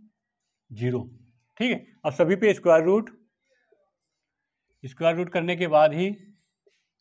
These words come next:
ठीक, ये अब यहाँ पे स्क्वायर रूट करेंगे, देखिए तो ये हमारे पास ज़ीरो ऊपर है तो ये वैल्यू हो गई ज़ीरो, यहाँ पे वन upon under root three, ये कैंसिल आउट वन, ये कैंसिल आउट नीचे का तो under root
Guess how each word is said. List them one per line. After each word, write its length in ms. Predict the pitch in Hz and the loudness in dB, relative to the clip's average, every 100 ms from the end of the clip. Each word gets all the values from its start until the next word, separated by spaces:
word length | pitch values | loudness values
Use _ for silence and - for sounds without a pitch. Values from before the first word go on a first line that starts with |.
| _ 233 | _ -8
ठीक, 220 | 247 247 | -8 -8
ये 140 | 135 127 - - - | -4 -4 -6 -14 -6
अब 80 | 170 | -2
यहाँ 100 | 202 | 0
पे 100 | 214 | -2
स्क्वायर 240 | - 196 | 2 2
रूट 120 | 208 190 | 2 0
करेंगे, 280 | 185 202 | 0 0
देखिए 300 | 190 185 180 123 - _ - | 0 -2 -2 -6 -10 _ -10
तो 60 | 147 | -2
ये 240 | 180 214 | 2 2
हमारे 220 | 190 175 185 | 2 2 4
पास 160 | 208 | 2
ज़ीरो 260 | 151 160 196 | 2 4 4
ऊपर 260 | 180 196 196 | 4 2 0
है 60 | |
तो 100 | 196 | 0
ये 140 | 208 196 | 0 0
वैल्यू 240 | 196 196 | -2 -2
हो 100 | 190 | -2
गई 120 | 214 175 | -2 -4
ज़ीरो, 360 | 123 123 120 - - _ _ _ _ _ _ | 0 0 0 -6 -20 _ _ _ _ _ _
यहाँ 180 | 139 156 | -2 -2
पे 200 | 147 202 233 - _ _ - | 0 -2 -2 -8 _ _ -14
वन 280 | 120 180 196 | -2 0 0
upon 320 | 190 175 180 | 2 0 0
under 220 | 156 151 165 | -4 -2 -2
root 260 | 175 190 - | -2 -4 -4
three, 320 | 135 123 135 135 - - _ _ _ _ _ | -2 -2 -2 -6 -12 -20 _ _ _ _ _
ये 260 | 135 180 208 | -2 0 0
कैंसिल 380 | 190 156 175 185 | -2 -6 -2 2
आउट 260 | 208 226 - _ - | 2 2 -6 _ -14
वन, 360 | 113 123 139 139 - - - - | 0 0 0 -4 -12 -20 -20 -8
ये 240 | 139 185 202 | -2 0 0
कैंसिल 360 | 180 160 180 | -4 -2 2
आउट 140 | 190 185 | 2 2
नीचे 240 | 185 185 | -2 0
का 200 | 190 214 214 _ _ - | 2 0 -2 _ _ -4
तो 40 | |
under 260 | 143 151 175 | -2 0 0
root 280 | 196 226 226 | -2 -6 -8